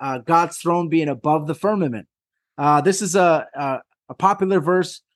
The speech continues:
If I read the whole verse about, uh, Ezekiel, you know, being in the wheel, within the wheel, they think it's a U F O type of stuff, and angels move with those. But anyways, it says, "Then I looked, and behold, in the firmament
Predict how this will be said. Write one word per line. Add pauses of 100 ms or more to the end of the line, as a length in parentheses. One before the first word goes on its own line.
(160)
If
I
read
the
whole
verse (300)
about,
uh, (220)
Ezekiel, (200)
you
know,
being
in
the
wheel, (220)
within
the
wheel,
they
think
it's
a
U
F
O
type
of
stuff,
and
angels
move
with
those.
But (260)
anyways, (320)
it
says,
"Then
I
looked,
and
behold, (220)
in
the
firmament